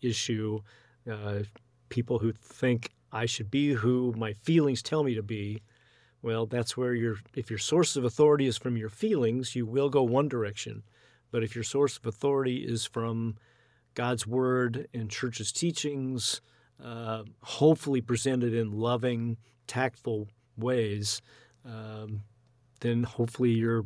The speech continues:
main identity will be your Christian identity. And again, there's just tons of, of books out there, uh, by, by people who are struggling with same-sex attraction and letting us know how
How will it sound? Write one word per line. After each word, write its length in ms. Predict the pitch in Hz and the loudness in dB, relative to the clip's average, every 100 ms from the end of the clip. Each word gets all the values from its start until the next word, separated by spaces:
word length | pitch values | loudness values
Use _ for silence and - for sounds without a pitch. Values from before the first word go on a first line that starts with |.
| 101 | -4
main 320 | 98 113 123 | -4 0 0
identity 460 | 120 110 113 120 117 | 0 -2 -2 -2 -2
will 140 | 110 | -4
be 120 | 104 113 | -4 -4
your 220 | 107 104 | -4 -8
Christian 580 | - - 151 - 131 110 | -6 -2 0 0 -2 -4
identity. 560 | 104 107 110 104 110 | -6 -10 -14 -8 -6
And 140 | 160 160 | -2 0
again, 200 | 160 165 | 2 2
there's 220 | 123 117 | 2 0
just 300 | - 147 - | -6 -8 -8
tons 360 | - 156 156 127 | -4 -2 -2 -4
of, 220 | 110 107 _ - - - - | -6 -8 _ -20 -20 -16 -10
of 160 | 110 | -6
books 260 | - 117 - | -2 -2 2
out 220 | 123 113 | 2 2
there, 440 | 127 120 120 117 117 160 | 0 2 4 2 -2 -12
uh, 280 | 113 107 104 175 - 110 | -16 -14 -14 -16 -20 -10
by, 300 | 110 110 107 104 _ _ _ - | -4 -2 -4 -8 _ _ _ -6
by 280 | 117 110 107 - _ _ _ _ _ _ - | -4 -2 -4 -12 _ _ _ _ _ _ -12
people 540 | - 151 156 151 143 | 2 2 6 6 6
who 180 | 117 131 | 4 4
are 140 | 127 117 | 6 6
struggling 580 | - - 151 143 127 | 2 4 4 6 2
with 120 | 117 113 | 2 0
same-sex 560 | 135 131 120 131 - | 0 -2 -2 -2 -4
attraction 640 | 110 - 120 117 127 123 - | -6 -2 -2 -2 -4 -4 -6
and 240 | 131 113 | -6 -2
letting 300 | 127 127 123 | 0 0 0
us 200 | 127 - | 0 -2
know 220 | 123 123 | -2 0
how 220 | 113 117 | 0 -2